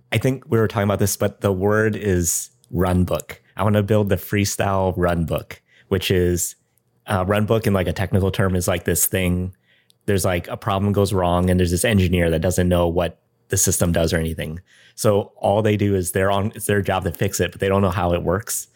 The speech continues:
They open up the run book and it starts with the instructions and you're like, "What is the problem?" And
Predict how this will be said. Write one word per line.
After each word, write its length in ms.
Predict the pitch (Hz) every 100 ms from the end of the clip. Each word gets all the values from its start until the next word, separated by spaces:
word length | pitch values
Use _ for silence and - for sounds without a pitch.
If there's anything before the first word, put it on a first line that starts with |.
| - -
They 80 | 98
open 160 | 95 113
up 100 | -
the 80 | 98
run 200 | 95 95
book 220 | 90 98
and 100 | 90
it 80 | 87
starts 340 | - 92 90
with 100 | 92
the 60 | 92
instructions 540 | 85 - 80 - 98
and 100 | 92
you're 120 | 90
like, 260 | 85 85 - _ _ -
"What 120 | 101
is 100 | 98
the 80 | 90
problem?" 500 | - 85 80 78 78 - _ _
And 480 | - 92 90 87 90